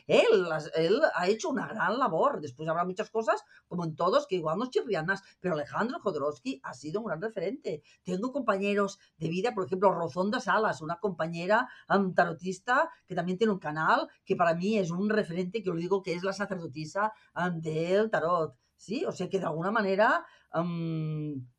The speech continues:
montones, ¿no? Vull dir que yo podría seguir hablando y hay un montones de referentes, porque de alguna manera vamos aprendiendo, ¿no? Y aprendemos de las personas que han estado y de las personas que nos acompañan. Ney Naif,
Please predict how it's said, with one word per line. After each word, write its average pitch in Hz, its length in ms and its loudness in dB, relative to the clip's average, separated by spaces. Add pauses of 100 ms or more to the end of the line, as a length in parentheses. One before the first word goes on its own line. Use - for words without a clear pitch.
(140)
montones, 156 720 -2
¿no? 220 180 -2
Vull 180 160 -8
dir 165 100 -8
que 165 100 -4
yo 175 140 -4
podría 214 280 2
seguir 202 280 2
hablando 196 440 0 (260)
y 175 240 -4
hay 190 160 0
un 202 100 -2
montones 190 480 -4
de 165 120 -8
referentes, 135 600 -12 (160)
porque 180 240 -4
de 165 60 -4
alguna 190 220 0
manera 220 520 2 (360)
vamos 214 280 4
aprendiendo, 180 800 2
¿no? 214 140 -2 (100)
Y 190 320 2
aprendemos 180 560 0 (220)
de 165 100 -6
las 165 140 0
personas 202 460 -2
que 185 100 -2
han 190 80 0
estado 202 440 0
y 392 40 2
de 220 80 2
las 185 100 -2
personas 170 440 -6 (220)
que 202 520 -2
nos 196 280 -2
acompañan. 156 800 -8 (300)
Ney 196 340 2
Naif, 214 480 2